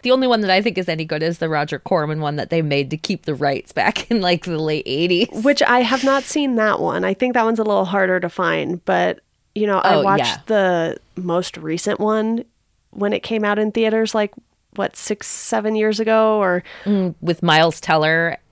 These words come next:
Speaker 1: as, uh, Reed?
Speaker 2: Yeah, and that one just did not do anything for me. And obviously, you know, Chris Evans being in the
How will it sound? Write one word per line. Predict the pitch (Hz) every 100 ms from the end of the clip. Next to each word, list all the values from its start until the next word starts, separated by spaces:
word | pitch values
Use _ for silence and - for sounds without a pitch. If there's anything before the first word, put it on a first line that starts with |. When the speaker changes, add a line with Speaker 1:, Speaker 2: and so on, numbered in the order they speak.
| -
Speaker 1:
as, | 180 180 180 - 190
uh, | 180 180
Reed? | 190 202 214 254
Speaker 2:
Yeah, | - 294 302 208 -
and | 226 226 220 _ -
that | 233 277
one | 294 320
just | 240 262 240 - - _ _ _ -
did | 220
not | 202 208 240 277 226 - _ _ _ 208
do | - 214 233
anything | 190 214 254 233 180 151 175 180
for | - 190 190
me. | 185 196
And | 190
obviously, | 208 226 247 226 - 202 180 -
you | -
know, | 180 160
Chris | - 185
Evans | 151 156 147 175
being | - 165 156
in | 117
the | -